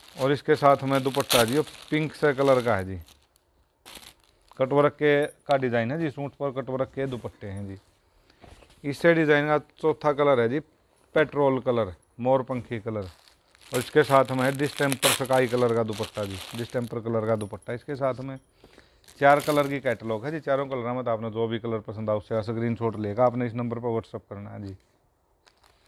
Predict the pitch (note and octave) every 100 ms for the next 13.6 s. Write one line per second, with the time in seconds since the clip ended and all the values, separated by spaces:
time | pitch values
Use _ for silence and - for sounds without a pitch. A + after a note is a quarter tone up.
0 | _ - C3+ D3+ C#3+ C#3+ C#3 - C3+ C3
1 | C#3 C3+ A2 G#2 A2+ A#2 B2 - B2 A#2
2 | A#2+ A2+ A2+ A2 G#2 G#2+ A2+ A2+ A#2 _
3 | A#2+ A2+ A#2 A2 B2 C#3 _ _ _ _
4 | _ _ _ - D3 - C#3+ C#3 C#3 C#3
5 | C#3+ D3+ C#3 D3 C#3+ C#3 C3+ C3+ C3 B2
6 | G#2+ G2 G2+ G#2 - A2+ A2+ A#2+ A#2+ A2+
7 | G#2 G2+ A2 G#2 A#2+ A2 G#2 G#2 F2+ G2+
8 | G2 G2+ G2 _ - _ _ _ _ _
9 | _ _ _ _ _ _ - B2 C3 C#3
10 | D3+ D3 C#3 C#3+ C#3+ C3+ C3+ C3 B2+ B2
11 | B2+ C3+ D3 C#3+ C#3 B2+ B2+ B2 A#2 B2
12 | A#2+ A2+ B2 A#2+ A#2 A2+ G#2 - G2+ C3
13 | C#3+ A#2 A#2 B2 C#3